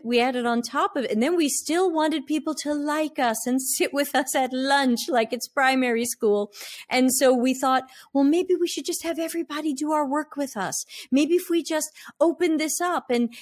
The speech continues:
and, and made it for everybody, then they'll like us and they'll see that we're important." And, and so we'll bring them into workshops. We'll teach them to do our work. We'll democratize.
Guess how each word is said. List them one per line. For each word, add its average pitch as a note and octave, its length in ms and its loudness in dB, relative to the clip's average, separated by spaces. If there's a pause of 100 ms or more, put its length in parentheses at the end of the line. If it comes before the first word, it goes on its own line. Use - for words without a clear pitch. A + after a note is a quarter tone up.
(120)
and, B3+ 200 2
and C4 160 4
made D4+ 220 2
it - 80 -4
for - 240 -6
everybody, B3+ 720 0
then C4+ 240 0
they'll D4+ 220 0
like G4+ 320 0
us D4+ 240 -2
and B3+ 120 4
they'll C4+ 120 0
see E4+ 260 0
that E4 160 -4
we're D#4+ 140 0
important." D4+ 880 -2 (320)
And, B3+ 300 2
and C4 180 2
so C#4+ 160 0
we'll C4+ 220 -2
bring C#4+ 240 0
them D4+ 140 0
into D#4+ 160 -2
workshops. C4+ 880 -4
We'll B3 180 -2
teach D#4+ 340 -4
them D4 200 -2
to C#4 100 -4
do C#4+ 220 0
our C#4 200 2
work. G#3 440 0
We'll B3 200 0
democratize. C4 1160 -2